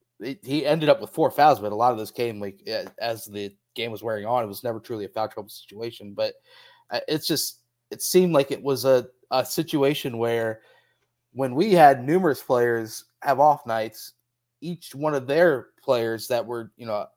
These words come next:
obviously Oliveri is, is their star along with Claude, but the second that you have other players chipping in, and, and even,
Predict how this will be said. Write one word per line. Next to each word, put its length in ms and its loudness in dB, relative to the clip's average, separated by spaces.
obviously 320 -2
Oliveri 460 -4
is, 260 -8
is 160 -12
their 260 -6
star 400 0
along 200 -4
with 140 -12
Claude, 420 0
but 260 0
the 80 -12
second 400 0
that 300 4
you 140 -4
have 200 4
other 220 4
players 340 0
chipping 280 -8
in, 140 -4
and, 220 -4
and 300 -4
even, 260 -2